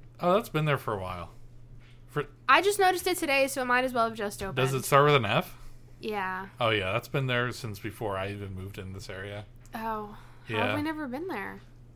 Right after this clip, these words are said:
Speaker 1: <clears throat> 'Cause it's just a pizza shop. It's not an Italian restaurant.
Speaker 2: But it looks good.
Speaker 1: Well, we can try it sometime.
Speaker 2: All right,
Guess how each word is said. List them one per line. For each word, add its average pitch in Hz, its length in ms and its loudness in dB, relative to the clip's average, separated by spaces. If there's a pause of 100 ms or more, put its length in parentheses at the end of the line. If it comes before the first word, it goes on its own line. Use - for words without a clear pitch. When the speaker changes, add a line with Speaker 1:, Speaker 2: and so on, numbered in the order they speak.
(120)
Speaker 1:
<clears throat> 156 480 -6
'Cause 220 160 2
it's 190 140 -4
just 170 180 -4
a 147 40 -10
pizza 117 280 -4
shop. 95 380 -4
It's - 160 -12
not 120 160 0
an 107 60 -8
Italian 95 280 -2
restaurant. 92 460 -8 (1500)
Speaker 2:
But 285 140 -2
it 302 60 0
looks 330 260 -4
good. 339 320 -6 (420)
Speaker 1:
Well, 160 220 4
we 123 100 0
can 117 140 0
try 190 240 8
it 262 80 -2
sometime. 92 480 -6 (640)
Speaker 2:
All 214 60 -10
right, 196 160 -10